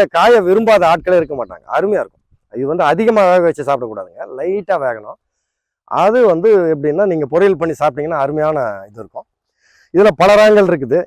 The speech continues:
இது வந்து எப்படின்னா செடியும் இல்லாம, அதாவது பாத்தீங்கன்னா கொடியும் செடியும் ரெண்டும் மிக்ஸ் ஆன மாதிரி ஒரு வெரைட்டிங்க. இந்த மாதிரி வந்து உங்களுக்கு சைடுல இந்த வலை இருக்கும் பட்சத்துல இதுல வந்து ஃபுல்லா வந்து இதுல ஏறிடுது. அதனால, அஹ், கொடி வகை தான் இது.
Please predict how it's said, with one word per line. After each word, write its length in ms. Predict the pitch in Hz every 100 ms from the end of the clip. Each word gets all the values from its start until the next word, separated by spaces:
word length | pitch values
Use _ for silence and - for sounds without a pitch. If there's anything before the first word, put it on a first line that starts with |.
| _
இது 200 | - 185 226
வந்து 200 | 202 208
எப்படின்னா 320 | 190 170 185 208
செடியும் 460 | - 190 208 214 220 -
இல்லாம, 640 | 175 165 175 170 160 185 220
அதாவது 360 | _ 151 160 165
பாத்தீங்கன்னா 340 | 151 156 196 208
கொடியும் 460 | 185 202 180 226 202
செடியும் 320 | 196 196 190
ரெண்டும் 200 | 175 185
மிக்ஸ் 220 | 175 -
ஆன 120 | 196
மாதிரி 260 | 170 175 190
ஒரு 160 | 160
வெரைட்டிங்க. 420 | 147 147 143 120 110
இந்த 160 | 160 170
மாதிரி 240 | 170 208
வந்து 260 | 190 170 185
உங்களுக்கு 320 | 165 143 135
சைடுல 320 | 156 180 156 123 104 _ _ _ _
இந்த 120 | 147 151
வலை 220 | 160 190
இருக்கும் 240 | 170 151
பட்சத்துல 340 | 139 131 170 165
இதுல 140 | 139
வந்து 180 | 143 151
ஃபுல்லா 260 | 139 151
வந்து 200 | 135 127 127 98 95 -
இதுல 220 | 143 127 113 107 _ _ _ - 175
ஏறிடுது. 420 | 175 160 110 104 _ _ _ -
அதனால, 220 | 147 160 - _ _ _ _ _
அஹ், 340 | 127 127 123 120
கொடி 180 | 170 226
வகை 200 | 220 185
தான் 180 | 165
இது. 100 | 113